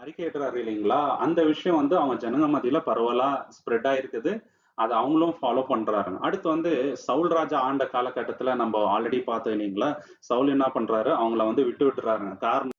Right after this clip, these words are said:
காரணம் அவங்க கிட்ட இருந்த தெய்வ பயம் தாங்க சகோதர சகோதரி. அடுத்து எத்ரோவோட குடும்பத்தார் நீங்க பாத்தீங்கன்னாக்கா, இஸ்ரேல் ஜனத்துக்கு ரொம்ப ஹெல்ப்ஃபுல்லா இருக்கிறாங்க. எங்கன்னு பாத்தீங்கன்னாக்கா வனாந்திரத்துல. ஏன்னா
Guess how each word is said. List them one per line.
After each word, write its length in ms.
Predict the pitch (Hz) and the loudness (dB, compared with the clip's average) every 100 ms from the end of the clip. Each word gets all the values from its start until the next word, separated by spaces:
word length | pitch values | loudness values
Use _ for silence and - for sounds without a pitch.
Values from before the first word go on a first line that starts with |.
| _ | _
காரணம் 440 | - 131 165 170 170 | -8 -4 -4 -2 -2
அவங்க 180 | 143 123 | -2 -4
கிட்ட 240 | 131 143 | -2 0
இருந்த 260 | 127 131 202 | 2 0 2
தெய்வ 340 | 117 120 120 | 4 4 2
பயம் 260 | 110 104 - | 0 -2 -10
தாங்க 200 | 101 95 | -18 -16
சகோதர 320 | 101 95 95 | -12 -10 -10
சகோதரி. 400 | - 95 95 95 | -12 -12 -12 -2
அடுத்து 600 | 139 196 - 120 180 180 _ _ _ _ - | 0 0 0 0 0 -4 _ _ _ _ 0
எத்ரோவோட 500 | 139 - 202 185 160 | 2 4 4 4 0
குடும்பத்தார் 480 | 151 151 170 160 139 | 0 0 0 0 -2
நீங்க 180 | 120 117 | -2 -4
பாத்தீங்கன்னாக்கா, 1040 | 127 127 123 113 104 - 147 135 117 - - _ - | -2 0 0 0 -4 -4 -2 0 0 -4 -8 _ -8
இஸ்ரேல் 420 | 127 - 190 185 | -8 0 2 2
ஜனத்துக்கு 420 | 170 147 - 156 | 2 0 0 -2
ரொம்ப 360 | 131 135 165 170 | 0 0 2 2
ஹெல்ப்ஃபுல்லா 460 | 131 139 165 147 | 2 0 0 2
இருக்கிறாங்க. 420 | 131 120 117 107 107 | 0 -2 -2 -2 0
எங்கன்னு 320 | 120 139 139 | 2 2 2
பாத்தீங்கன்னாக்கா 500 | 117 110 104 104 147 | 0 0 0 0 0
வனாந்திரத்துல. 720 | 110 110 123 135 123 113 101 95 | 2 2 2 0 -2 -2 -4 -4
ஏன்னா 200 | 117 | -2